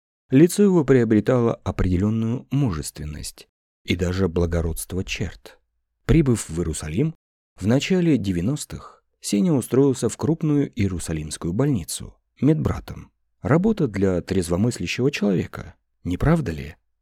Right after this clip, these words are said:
Увы, на стыке эпох случаются и не такие казусы. Дело в том, что в доживавшем свое последнее десятилетие Советском Союзе было принято, чтобы еврейские мальчики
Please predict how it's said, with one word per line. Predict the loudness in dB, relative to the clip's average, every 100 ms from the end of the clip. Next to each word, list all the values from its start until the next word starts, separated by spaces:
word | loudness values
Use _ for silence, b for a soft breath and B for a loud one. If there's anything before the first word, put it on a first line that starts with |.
| _
Увы, | -6 -4 -2 -2 -2 _ _
на | 2 2
стыке | 4 -2 2 2
эпох | 2 0 -4 -4
случаются | 0 0 2 0 0 -2
и | -4 -2 -2
не | 0
такие | 0 -2 0 -2 -2
казусы. | -2 -4 -4 -10 -14 -14 -18 _ _ _ -12
Дело | -6 -4
в | -2
том, | 0 0 0 _ _ -18
что | 2 2
в |
доживавшем | 4 2 2 0 -2 -4 -4
свое | -4 -2 -2 0
последнее | -2 -2 -2 0 -2
десятилетие | -2 -4 -6 -4 -2 -2 -4
Советском | -4 -4 -6 -6 -8
Союзе | -4 -2 -2 -2 -8 -12 _ _ -10
было | -4 -2 -2
принято, | -2 -4 -6 -14 -18 _ _ _ _ _ -18
чтобы | -2 -2 2 0 -2
еврейские | -6 -4 -2 -2 -4 -4
мальчики | -4 -4 -6 -10 -10 -14